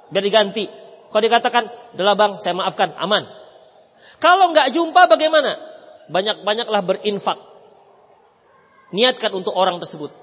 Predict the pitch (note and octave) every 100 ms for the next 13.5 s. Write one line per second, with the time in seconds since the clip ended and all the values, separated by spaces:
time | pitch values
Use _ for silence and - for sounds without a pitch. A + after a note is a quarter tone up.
0 | - _ _ _ _ _ _ - C#4 G4+
1 | F4+ D4+ C4 C#4+ A3 E3+ F#3+ - - -
2 | - - _ F4 F4 F4 E4 F4 G4 A4+
3 | F4 F#3 G3+ C#4+ - E4+ A4+ C#4+ - D#3
4 | - - - - - - _ _ _ _
5 | _ _ _ - G4 B3 D4+ D#4+ E4 F4
6 | E4 E4+ G4 E4 - - - - - _
7 | _ _ _ _ _ _ _ - D#4 E4+
8 | F4 E4 A4 F#4 F4+ E4 G#4 D4+ A3 G#3
9 | C#4 A#3+ G#3+ E4+ - - - - - -
10 | _ - F4 C4 A4 G#4+ E4+ C3 - -
11 | - G4 A#4 C5+ F4+ B3 A3+ A#3 F#3 -
12 | F#3+ C4+ G#3+ D#3 C3+ B2+ G3+ E3+ E3 A#3
13 | A#3+ D#3+ C3 G2